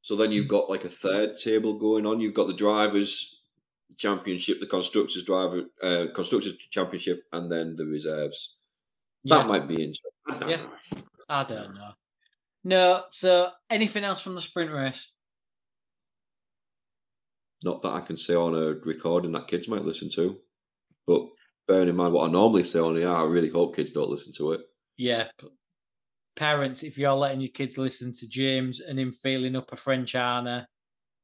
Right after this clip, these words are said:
Speaker 2: um, maybe you shouldn't have kids.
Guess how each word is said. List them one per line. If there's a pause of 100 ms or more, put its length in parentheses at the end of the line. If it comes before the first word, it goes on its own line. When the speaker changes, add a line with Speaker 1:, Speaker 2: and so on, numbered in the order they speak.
(120)
Speaker 2:
um, (760)
maybe
you
shouldn't
have
kids.